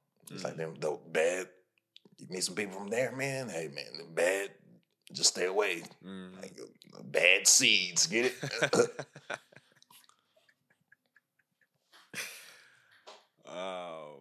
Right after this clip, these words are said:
Speaker 2: man.
Speaker 1: Yeah, but he's like, "They, they s-, sell corn seeds over to this country and seeds over here, and these seeds go over here." And I was like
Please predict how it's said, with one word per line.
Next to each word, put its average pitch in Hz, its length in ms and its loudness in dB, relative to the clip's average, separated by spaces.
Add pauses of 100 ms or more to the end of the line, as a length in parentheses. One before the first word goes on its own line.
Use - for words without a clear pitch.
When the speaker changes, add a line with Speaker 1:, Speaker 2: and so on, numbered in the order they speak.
(160)
Speaker 2:
man. 80 760 -12
Speaker 1:
Yeah, 78 180 0
but 73 120 -4
he's 85 140 -4
like, 73 180 -2
"They, 82 160 0 (340)
they 78 100 -10
s-, - 220 -10 (440)
sell 87 260 0
corn 104 720 -4
seeds 101 560 -4
over 104 260 2
to 82 100 -4
this 101 220 -2
country 113 520 -2 (240)
and - 300 -14 (680)
seeds 101 560 0
over 98 240 2
here, 123 420 -6
and 78 200 -8
these 104 260 -4
seeds 110 300 -4
go 104 200 0
over 101 200 -6
here." 123 380 -8
And - 200 -14
I 95 40 -10
was 90 120 -12
like - 240 -10